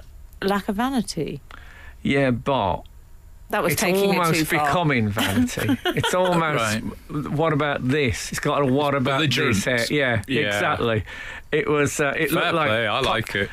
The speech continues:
Speaker 2: it looked like part of some public vendetta.
Speaker 3: <laughs>
Speaker 2: And that was, that was what was wrong with it. But, um,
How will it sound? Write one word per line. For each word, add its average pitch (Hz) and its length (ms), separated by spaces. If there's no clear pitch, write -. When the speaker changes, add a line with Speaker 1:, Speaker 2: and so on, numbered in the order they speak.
Speaker 2:
it 175 120
looked 202 160
like 160 240
part 156 260
of 139 100
some 143 220
public 147 380
vendetta. 143 920
Speaker 3:
<laughs> 170 1800
Speaker 2:
And 131 300
that 143 160
was, 117 200
that - 240
was - 180
what - 140
was - 140
wrong 98 200
with 98 100
it. 107 200
But, - 160
um, - 300